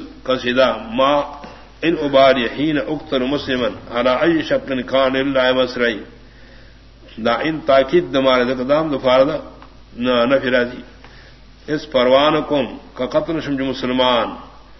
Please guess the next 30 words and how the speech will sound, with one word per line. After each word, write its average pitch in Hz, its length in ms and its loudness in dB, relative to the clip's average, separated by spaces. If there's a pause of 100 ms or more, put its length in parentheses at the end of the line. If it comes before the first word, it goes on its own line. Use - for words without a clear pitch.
(260)
جو 113 60 -8
مسلمان 131 460 -2
دا 147 60 -6
دنیا 139 360 2
دا 127 140 -4
قتل 127 200 -2
آر 123 180 4
شم۔ 117 140 -4
اصل 143 220 -2
مقصد 139 440 -2
دا 131 60 0
حیات 131 340 2
ہم 123 120 -4
دار 127 200 2
اسلام۔ 120 420 -2 (420)
پا 123 140 -4
کم 185 240 -2
طرف 147 260 -2
بار 135 260 0
چیوی 131 260 -2
زما 131 300 2
پری 127 200 -2
وطن۔ 123 360 2 (840)
وذالک 135 460 2
فی 151 120 2
ذات 147 340 2
الالہ 165 500 4
و 156 60 0
ای 165 360 0
شک۔ - 440 2